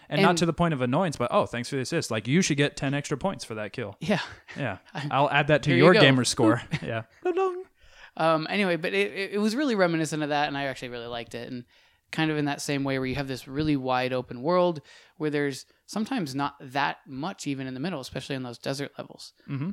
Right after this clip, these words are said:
Speaker 2: And so, and that's kind of what the old school one was like.
Speaker 1: Amen.
Speaker 2: And it's, and it's such a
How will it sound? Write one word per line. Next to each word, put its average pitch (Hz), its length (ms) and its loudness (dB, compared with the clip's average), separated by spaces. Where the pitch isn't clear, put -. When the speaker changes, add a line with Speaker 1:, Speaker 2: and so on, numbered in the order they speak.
Speaker 2:
And 139 160 -4
so, 156 180 2
and 147 140 -2
that's 175 140 -2
kind 143 260 -2
of 156 60 0
what 160 120 -2
the 185 80 -2
old 226 200 -2
school 135 200 -4
one 127 160 -8
was 127 120 -12
like. 120 260 -10
Speaker 1:
Amen. 113 240 -2
Speaker 2:
And 156 80 0
it's, - 140 -10
and 196 120 -8
it's 196 160 -8
such - 360 -6
a 185 200 -2